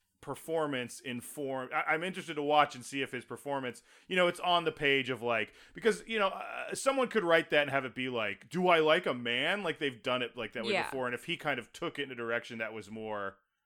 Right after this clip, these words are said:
Speaker 1: exploratory and less
Speaker 2: Mm-hmm.
Speaker 1: comedic or whatever, yeah.
Speaker 2: The other thing about B D Wong that I read that I found interesting is his career began, uh, with Madame Butterfly as a male dressing and trying to pass as a female.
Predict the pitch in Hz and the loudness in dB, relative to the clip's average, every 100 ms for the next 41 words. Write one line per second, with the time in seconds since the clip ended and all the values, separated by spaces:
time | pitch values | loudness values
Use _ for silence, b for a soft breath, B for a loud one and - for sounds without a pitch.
0 | _ - 123 - 147 147 135 131 131 117 | _ -10 -10 -8 -2 2 2 0 -4 -4
1 | 110 101 104 104 98 - - _ 196 196 | -4 -6 -8 -8 -10 -12 -18 _ -12 -8
2 | 185 165 135 120 120 110 104 107 101 98 | -8 -6 -6 -4 -4 -4 -4 -6 -6 -4
3 | 95 90 85 85 92 90 80 80 269 262 | -4 -6 -8 -10 -8 -10 -10 -6 0 0
4 | 311 320 233 202 185 190 - 196 196 - | 0 -4 -4 -4 -4 -8 -8 -2 -2 -2
5 | 190 180 170 165 170 165 165 175 165 156 | -6 -6 -4 -4 -4 -4 -4 -2 -6 -6
6 | 170 160 160 165 147 190 190 180 - 151 | -6 -6 -8 -10 -8 -10 -12 -14 -12 -12
7 | 139 156 - 156 156 - _ - 170 196 | -12 -14 -12 -10 -10 -12 _ -18 -14 -14
8 | - - 190 165 156 151 165 170 _ _ | -12 -12 -10 -6 -4 -4 -6 -8 _ _
9 | _ 208 180 190 185 151 160 170 208 _ | _ -12 -6 -4 -4 -4 -6 -10 -18 _
10 | _ _ - 180 160 151 143 180 175 180 | _ _ -6 -2 0 -2 -4 -6 -6 -2
11 | 170 175 170 208 220 - 156 151 156 165 | 0 -2 -2 -2 -4 -4 -4 -4 -4 -8
12 | 156 170 165 165 165 165 160 - 151 - | -8 -10 -10 -8 -6 -6 -8 -6 -8 -8
13 | 151 147 147 160 151 151 151 - 165 - | -10 -12 -12 -14 -10 -10 -10 -4 -4 -4
14 | 165 160 208 190 127 - 175 | -8 -10 -10 -10 -10 -12 -14